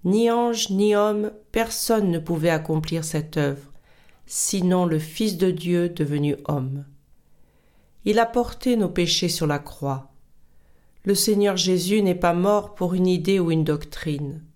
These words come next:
Non, il a donné sa vie pour nous. Chacune de nos mauvaises actions, chaque mauvaise pensée, chaque parole désobligeante ou inconvenante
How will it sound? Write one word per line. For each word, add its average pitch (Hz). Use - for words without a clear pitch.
Non, 160
il 180
a 170
donné 202
sa 185
vie 147
pour 143
nous. 143
Chacune 247
de 196
nos 190
mauvaises 190
actions, 202
chaque -
mauvaise 214
pensée, 208
chaque -
parole 214
désobligeante 196
ou 185
inconvenante 175